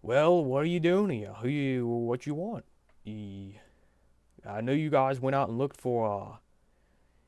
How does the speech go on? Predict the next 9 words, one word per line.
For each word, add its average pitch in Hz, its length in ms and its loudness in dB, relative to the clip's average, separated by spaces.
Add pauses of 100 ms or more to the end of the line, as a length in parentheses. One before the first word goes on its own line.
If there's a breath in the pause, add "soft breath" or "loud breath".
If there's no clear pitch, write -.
(200)
oh, 107 160 -2
the 104 100 -4
old 127 280 2
wizard 139 280 2
lad, 110 380 -4
but, 101 220 -10
uh, 98 260 -14 (840)
I 117 120 -4
figured 104 520 -6